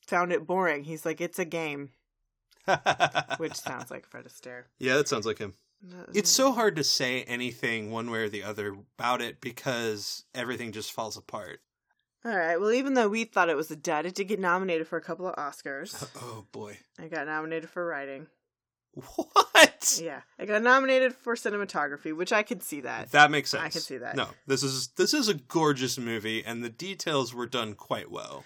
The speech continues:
Speaker 2: So
Speaker 1: Uh, it got nominated for, uh, set direction.
Speaker 2: Yeah.
Speaker 1: Art, uh, the art direction for set decoration. That's what it is.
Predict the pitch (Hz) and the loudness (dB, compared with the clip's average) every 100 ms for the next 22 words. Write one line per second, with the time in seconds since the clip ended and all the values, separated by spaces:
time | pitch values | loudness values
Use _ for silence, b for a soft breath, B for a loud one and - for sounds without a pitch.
0 | - - 113 78 - - 151 143 175 214 | -18 -12 -10 -10 -12 -6 -4 -2 -2 0
1 | 214 220 214 208 196 190 196 175 160 - | 2 2 2 0 -2 -4 2 4 4 0
2 | 147 143 - 180 - 170 147 - 147 156 | -2 -2 0 -2 0 -2 -2 -6 -8 -8
3 | - _ _ _ - 127 120 - - 131 | -12 _ _ _ -6 -2 -2 -4 -6 -6
4 | - 127 135 - 135 127 - 127 127 147 | -4 -4 -4 -4 -8 -8 -10 -14 -14 -18
5 | _ _ - - 131 - 123 - 85 - | _ _ -16 -10 -12 -10 -14 -12 -14 -14
6 | - - - - - - - | -16 -18 -20 -20 -20 -18 -20